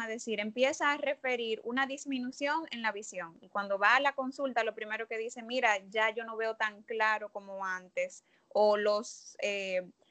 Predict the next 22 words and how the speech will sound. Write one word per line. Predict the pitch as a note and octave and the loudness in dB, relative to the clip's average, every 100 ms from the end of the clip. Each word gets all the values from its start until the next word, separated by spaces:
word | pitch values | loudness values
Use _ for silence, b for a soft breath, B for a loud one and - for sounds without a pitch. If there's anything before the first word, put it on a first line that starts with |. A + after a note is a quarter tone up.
| _ _ | _ _
la | G#3 A#3 | 2 2
sensibilidad | A3 A3 G#3+ G#3+ G#3 G#3 | -2 -4 -4 0 4 4
de | A#3+ | 2
contraste | A#3 A3 A3 G#3+ A#3+ A3 | -4 -6 0 0 0 -6
disminuye, | G#3 G#3+ G#3 F#3+ G3 A3 G#3+ G3 G3 G3 | -8 -10 -10 -8 -4 -2 -2 2 4 6
los | G3+ G#3 | 4 2
colores | G#3+ G#3 A3 A3 G#3+ | 2 6 4 2 2
ya | G#3 | 2
no | G3+ G#3+ | 2 -6
son | G#3 G#3 | -10 0
tan | G3+ G#3 | 2 2
brillantes. | G3+ G3 F#3 G3+ G#3 G3+ G3 G3+ - _ _ _ - | -2 -8 0 2 2 -2 -6 -8 -8 _ _ _ -6
Mucha | B3+ D4+ | -4 -2
gente, | D#4 D4+ C#4 C4+ | -2 -4 -2 -2
cuando | C4 A#3+ | -2 -4
ya | A#3 A#3+ | -2 -2
está | C#4+ C4+ | -2 -2
un | C4+ | -2
poco | C4 C4 B3 | -2 -4 -2
más | A#3+ C4+ | -4 -2
avanzado, | B3 B3 B3+ B3 G3 F3+ F#3 | -2 -2 -4 -2 0 0 -2
describe | F#3 G#3 - - B3+ A#3+ G3 G3+ | -2 -4 -2 -4 -2 0 0 -2